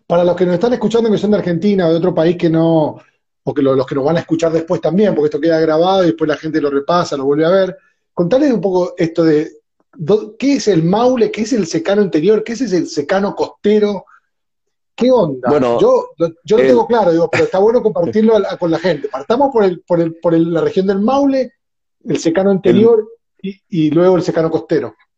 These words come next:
Speaker 2: El Maule es una región dentro del Valle Central. Tenemos Maipo, ¿no es cierto? Colchagua,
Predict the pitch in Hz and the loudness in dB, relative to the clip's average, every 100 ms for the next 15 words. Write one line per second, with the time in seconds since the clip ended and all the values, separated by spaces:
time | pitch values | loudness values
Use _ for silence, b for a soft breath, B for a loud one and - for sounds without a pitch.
0 | _ _ _ _ - 123 123 139 165 190 | _ _ _ _ -2 0 0 0 2 2
1 | 208 196 175 - 139 139 127 123 - 151 | 2 2 2 0 0 0 0 -2 0 2
2 | 165 175 135 143 147 147 151 135 127 123 | 2 0 0 0 0 0 2 2 2 2
3 | 131 127 123 117 - 196 175 113 113 113 | 0 0 -2 -4 0 0 0 -2 0 0
4 | 101 113 139 147 139 - 135 131 131 120 | 0 0 0 0 -2 -2 0 4 2 0
5 | 123 117 120 127 117 139 131 127 104 113 | -4 -8 -2 -2 -2 -2 2 0 0 -2
6 | 104 - 135 143 127 131 131 131 127 127 | -2 -2 0 2 2 0 2 2 2 0